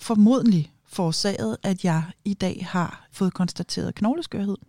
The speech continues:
Altså simpelthen afkalkede knogler. Og det skyldes,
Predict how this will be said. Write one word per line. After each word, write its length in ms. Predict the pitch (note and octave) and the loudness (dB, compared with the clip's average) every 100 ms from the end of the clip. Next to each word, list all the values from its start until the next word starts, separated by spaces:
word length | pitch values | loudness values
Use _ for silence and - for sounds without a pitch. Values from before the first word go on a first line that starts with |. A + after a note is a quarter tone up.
| _ - - - _ - | _ -20 -20 -20 _ -4
Altså 400 | F#3+ - F3+ F3 _ _ | -2 0 -2 -4 _ _
simpelthen 480 | - A3 G#3+ G#3+ G3 - _ _ _ - | -6 -4 -2 0 0 -4 _ _ _ -4
afkalkede 600 | F3 G3 A3+ - - F#3+ | -4 -2 -2 -2 -2 -2
knogler. 400 | - E3 C#3+ E3+ - - - - - - | 0 0 -2 -6 -8 -20 -20 -20 -20 -10
Og 180 | - G3+ | -6 -2
det 120 | A3+ | -2
skyldes, 760 | - A3+ G#3+ B3 B3+ - - | 0 0 2 2 0 -4 -8